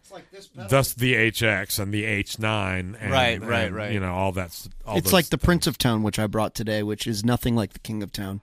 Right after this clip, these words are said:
Speaker 3: Oh, dude. Can we hear it?
Speaker 1: Yeah, definitely.
Speaker 2: Let, let's
Speaker 3: What,
Speaker 2: do
Speaker 3: what do
Speaker 2: it.
Speaker 3: you have on the board right now? Is it the King of Tone that's on the board?
Speaker 1: No, I, I'll put it on. I, I, I, well, I brought this. I just, tr-, I had a, uh, the Slide Rig Cali seventy-six compressor,
Speaker 3: Okay.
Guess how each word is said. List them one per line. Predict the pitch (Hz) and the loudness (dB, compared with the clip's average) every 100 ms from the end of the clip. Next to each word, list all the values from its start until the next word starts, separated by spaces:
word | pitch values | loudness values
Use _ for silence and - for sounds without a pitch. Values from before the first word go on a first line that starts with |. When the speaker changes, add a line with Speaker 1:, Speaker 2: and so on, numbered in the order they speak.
| _ - | _ 0
Speaker 3:
Oh, | 175 202 | 2 2
dude. | 180 185 98 110 _ _ - | 0 0 -2 -10 _ _ -8
Can | 131 | -6
we | 117 | -6
hear | 113 | -8
it? | - _ _ _ _ - | -10 _ _ _ _ -4
Speaker 1:
Yeah, | 165 180 _ _ - | -4 -4 _ _ -4
definitely. | 117 131 113 - | 2 2 0 -4
Speaker 2:
Let, | 120 | 2
let's | 165 180 | 2 2
Speaker 3:
What, | |
Speaker 2:
do | 117 | 4
Speaker 3:
what | - | 4
do | |
Speaker 2:
it. | - | 4
Speaker 3:
you | |
have | 180 175 | 2 2
on | 170 156 | 0 -2
the | |
board | 117 131 | -2 -2
right | 120 98 | -2 -4
now? | 104 | -4
Is | 104 | -4
it | 107 | -6
the | - | -8
King | - 143 | -6 -4
of | 143 | -4
Tone | 160 151 | -6 -6
that's | 143 127 | -6 -6
on | 120 | -8
the | 117 | -6
board? | 123 135 143 | -8 -8 2
Speaker 1:
No, | 160 156 | 4 6
I, | 160 160 | 6 6
I'll | 165 | 4
put | - 170 | 4 2
it | 139 | 4
on. | 135 135 | 2 2
I, | 135 143 147 160 | 2 2 2 0
I, | 131 | 2
I, | 160 | 0
well, | 151 165 | 2 2
I | |
brought | 180 - | 2 0
this. | 180 - - _ _ - | 0 -2 -4 _ _ -4
I | 139 | -2
just, | 190 - _ | -2 -4 _
tr-, | - - | -10 -2
I | 143 | 0
had | 165 160 | 2 2
a, | 131 110 104 _ _ _ _ _ _ _ _ _ _ - - | 2 -2 -8 _ _ _ _ _ _ _ _ _ _ -8 -6
uh, | 131 120 113 107 107 104 104 - | -4 -2 -2 -2 -2 -4 -6 -8
the | 117 | -4
Slide | 104 - 135 139 131 | -2 0 2 2 2
Rig | 131 117 - | -2 -2 -4
Cali | 135 120 123 113 | -4 -2 -4 -2
seventy-six | - - 120 117 117 113 113 - - 120 - - - - | 0 0 -4 -4 -6 -4 -6 -6 -4 -6 -4 -4 -2 -4
compressor, | - 120 131 127 139 | -6 -4 -2 0 0
Speaker 3:
Okay. | 127 | -2